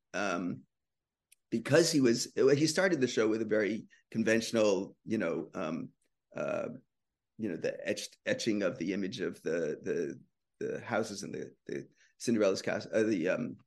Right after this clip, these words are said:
the beginning, the beginning of the three images, uh, on the, on that drop curtain, um, and then the built pieces. So it started out very conventionally, but as soon as it got to the woods, Tony was playing with, uh, um, toys that had very little to do with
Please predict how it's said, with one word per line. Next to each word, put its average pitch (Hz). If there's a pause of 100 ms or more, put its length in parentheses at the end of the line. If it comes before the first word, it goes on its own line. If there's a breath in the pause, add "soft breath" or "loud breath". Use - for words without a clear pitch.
(280)
the -
beginning, 127 (200)
the 113 (120)
beginning 123
of 92
the 113
three 104
images, 78 (120)
uh, - (100)
on 82
the, 82 (140)
on 87
that 85
drop 123
curtain, - (360 soft breath)
um, 92 (420)
and 85
then 85
the 92
built 120
pieces. 95 (200 soft breath)
So 127
it 110
started 165
out 120
very 127
conventionally, 107
but 92
as 104
soon 160
as 165
it 135
got 131
to -
the 113
woods, 117
Tony 135
was 107 (340 soft breath)
playing 123
with, 107 (480)
uh, 71 (220)
um, 65
toys 123
that 110
had 101
very 123
little 113
to 107
do 101
with 98